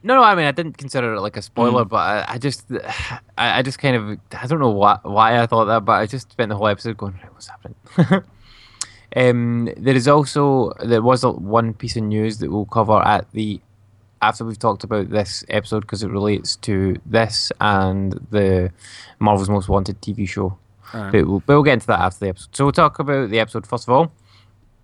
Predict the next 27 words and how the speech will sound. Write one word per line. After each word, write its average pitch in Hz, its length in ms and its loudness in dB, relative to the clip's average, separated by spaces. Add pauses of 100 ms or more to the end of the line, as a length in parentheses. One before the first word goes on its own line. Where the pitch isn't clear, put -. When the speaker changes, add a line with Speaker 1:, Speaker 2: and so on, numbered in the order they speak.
Speaker 1:
which 127 180 -2
was 120 180 -2
called 110 380 4 (120)
Parting 113 300 2
Shot, 104 340 0
and 120 80 -2
it, 127 200 -4
there 135 100 0
was 123 120 0
a 127 80 2
bit 131 100 2
of, 123 140 2
like, 127 320 -4 (220)
time 127 280 0
jumping 127 320 2
about 127 340 0
in 127 180 -4
amongst 127 340 -2
this 131 200 -2
as 117 80 -8
well, 127 240 2 (200)
Speaker 2:
Mm-hmm. 120 380 -4 (1500)
Speaker 1:
which - 300 -2 (220)
always 135 300 4
gets 127 160 0
slightly 110 320 2
confusing. 104 580 -4